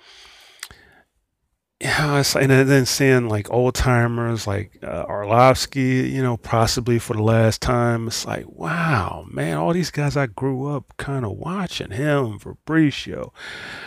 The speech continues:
Oh, it's like a, a pride. <laughs> It's like a pride fest up in here. Um, yeah, and of course, Ang-, I, I can't miss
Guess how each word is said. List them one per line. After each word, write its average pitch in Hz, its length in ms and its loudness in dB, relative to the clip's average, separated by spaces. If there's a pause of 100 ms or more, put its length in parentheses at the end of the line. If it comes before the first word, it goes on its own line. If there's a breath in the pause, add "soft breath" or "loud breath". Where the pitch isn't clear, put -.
(360 loud breath)
Oh, 143 220 10
it's 123 140 4
like 123 160 0
a, 104 140 0
a 110 220 -4
pride. 131 880 6
<laughs> - 80 -20
It's - 1800 2
like 110 160 2
a 98 40 -6
pride 135 400 4
fest 117 300 4
up 110 180 0
in 101 120 -6
here. - 360 -4
Um, 110 580 -4 (1300)
yeah, 120 180 6
and 107 80 -4
of 104 100 -6
course, 120 320 2
Ang-, 117 240 0
I, 117 140 4 (140)
I 104 120 2
can't - 440 -2 (160)
miss 110 600 -6